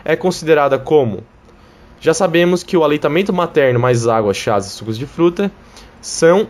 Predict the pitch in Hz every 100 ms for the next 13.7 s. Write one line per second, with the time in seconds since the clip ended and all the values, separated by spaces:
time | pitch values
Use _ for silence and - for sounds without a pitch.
0 | - 147 160 151 170 147 151 202 196 165
1 | 160 165 170 - 175 202 202 202 180 147
2 | 123 - - - - - 127 135 160 -
3 | 139 156 160 165 165 151 156 127 101 92
4 | - - - - - 165 175 185 220 226
5 | 151 101 - - 147 196 220 208 - 170
6 | 185 175 175 180 175 156 165 - 170 -
7 | 170 156 165 170 151 147 170 170 165 -
8 | 170 185 165 120 90 - - - - 233
9 | 160 147 151 - 131 120 113 - 202 160
10 | 160 160 123 - 147 117 123 - 147 -
11 | 175 175 175 175 175 170 180 175 - 139
12 | 190 196 190 143 139 143 139 139 127 123
13 | 113 113 143 170 143 113